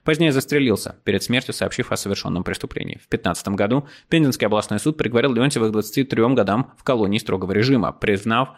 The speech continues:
смягчающим обстоятельством наличие малолетнего ребенка.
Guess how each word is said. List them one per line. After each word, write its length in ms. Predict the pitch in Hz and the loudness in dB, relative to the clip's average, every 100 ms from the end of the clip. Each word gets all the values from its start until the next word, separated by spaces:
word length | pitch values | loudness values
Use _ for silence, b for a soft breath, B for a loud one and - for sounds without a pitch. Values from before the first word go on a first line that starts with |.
| B | B
смягчающим 540 | - 147 123 101 104 | -2 0 0 -2 -2
обстоятельством 560 | 95 - 110 135 - 127 | -4 0 0 0 -2 0
наличие 460 | 98 107 - 127 B B | 0 0 -2 -4 B B
малолетнего 500 | 165 151 110 95 90 | 2 2 2 0 0
ребенка. 420 | 87 127 69 - | 0 0 -2 -6